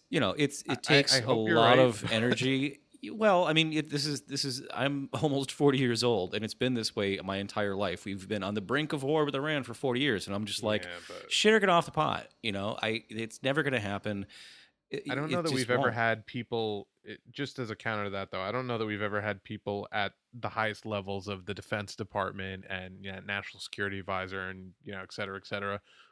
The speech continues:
Speaker 2: who are this, who have this much of a hard-on for going, actually going, like, John Bolton really wants to wipe Iranians and Muslims off the face of the fucking
Speaker 1: I know,
Speaker 2: planet.
Speaker 1: I get it,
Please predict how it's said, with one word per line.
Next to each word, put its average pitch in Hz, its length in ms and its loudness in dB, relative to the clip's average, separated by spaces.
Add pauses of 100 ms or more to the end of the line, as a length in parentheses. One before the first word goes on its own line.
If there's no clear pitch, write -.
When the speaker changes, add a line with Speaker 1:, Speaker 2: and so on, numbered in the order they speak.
(320)
Speaker 2:
who 139 140 0
are 117 160 6
this, 107 640 -4
who 123 140 -2
have 120 140 2
this 123 180 -2
much 120 180 -2
of 110 60 -2
a 107 80 2
hard-on 101 500 2
for 104 140 -6
going, 101 320 -2
actually 110 480 4
going, 95 300 -6
like, 127 160 2
John 208 240 4
Bolton 117 460 2 (440)
really 135 320 6
wants 117 320 4
to 113 100 -2
wipe 107 380 6 (160)
Iranians 104 580 -2
and 113 220 0
Muslims 101 400 2
off 95 160 -4
the 95 80 -16
face 98 260 -6
of - 60 -20
the - 80 -20
fucking 101 220 0
Speaker 1:
I 240 40 4
know, 196 140 4
Speaker 2:
planet. 107 240 0
Speaker 1:
I - 20 0
get 110 160 8
it, 110 200 0